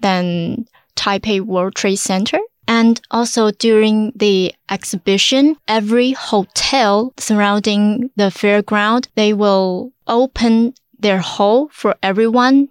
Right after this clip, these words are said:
to play board games at night. Because, uh, all the hotels know this fair and they all support this kind of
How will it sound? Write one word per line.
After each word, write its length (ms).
to 300
play 440
board 380
games 480
at 120
night. 440
Because, 560
uh, 220
all 220
the 60
hotels 760
know 500
this 360
fair 520
and 220
they 200
all 220
support 800
this 220
kind 380
of 200